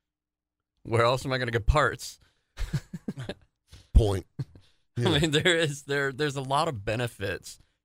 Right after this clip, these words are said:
Speaker 1: to car clubs in general. You know, I mean, I'm not putting a sticker on my car, wearing a shirt, or doing a handshake, or showing up at
Speaker 2: <laughs>
Speaker 1: seven thirty in the morning or anything like that.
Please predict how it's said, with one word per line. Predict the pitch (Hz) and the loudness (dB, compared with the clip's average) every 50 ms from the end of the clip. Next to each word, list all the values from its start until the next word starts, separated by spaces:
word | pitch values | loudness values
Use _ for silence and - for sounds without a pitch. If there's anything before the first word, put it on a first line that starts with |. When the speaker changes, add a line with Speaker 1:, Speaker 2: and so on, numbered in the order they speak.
| _ - | _ -8
Speaker 1:
to | - 226 226 | -6 -6 -2
car | - 143 117 101 101 | 0 2 2 2 2
clubs | - - 107 98 92 90 101 - - | 0 -2 -2 -2 -2 -2 -6 -8 -10
in | 95 101 95 | -8 -8 -8
general. | 90 90 104 120 131 123 92 69 71 65 62 64 - _ _ _ _ _ _ - | -6 -2 0 0 0 0 -2 -4 -4 -6 -6 -8 -10 _ _ _ _ _ _ -6
You | 101 101 | -2 0
know, | 101 101 98 | 0 0 0
I | 101 98 | 0 -2
mean, | 98 98 95 101 107 113 - | -2 -2 -2 -4 -6 -8 -6
I'm | - 113 127 | -4 -2 0
not | 120 110 101 - - | 0 -2 -2 -4 -4
putting | - 127 85 - | -4 -4 -4 -4
a | 107 | -8
sticker | - - - - 113 107 - 120 110 | -12 -10 -8 -6 -6 -4 0 0 2
on | 110 107 107 | 2 2 0
my | 107 110 | -2 -4
car, | 107 - 120 110 107 107 107 110 110 107 | -4 -2 -2 0 0 0 0 0 0 -2
wearing | 104 101 98 107 107 104 101 | -2 -2 0 0 0 0 -2
a | 101 | -4
shirt, | 101 - - - 113 101 101 101 98 101 104 101 | -8 -8 -6 -4 -2 0 2 2 2 0 0 -2
or | 98 98 | -2 -4
doing | 113 - 107 107 107 104 | -4 -4 -4 -4 -4 -4
a | |
handshake, | 107 123 143 143 135 123 - - 127 117 113 110 110 113 - 107 | -2 -2 -2 0 -2 -2 -4 -4 -2 -2 -2 -2 -2 -4 -4 -2
or | 95 85 82 - - _ _ _ _ _ _ - | -2 -2 -2 -4 -6 _ _ _ _ _ _ -8
showing | 160 - 147 123 120 120 120 | -2 0 2 4 4 4 4
up | 120 120 - | 4 2 0
at | - - | 0 0
Speaker 2:
<laughs> | - | 2
Speaker 1:
seven | - 123 117 113 107 | 4 6 6 6 6
thirty | 107 - 113 113 107 110 110 | 4 6 6 6 4 4 2
in | 110 | 0
the | 107 110 | 0 0
morning | 110 107 110 107 104 104 104 104 104 | 2 2 4 4 4 4 2 2 0
or | 104 107 | 0 0
anything | 107 113 107 120 113 | 0 -2 -4 -4 -4
like | 101 95 101 - | -2 -2 -2 0
that. | 160 180 185 143 127 120 110 - | 2 2 2 4 2 0 -2 -4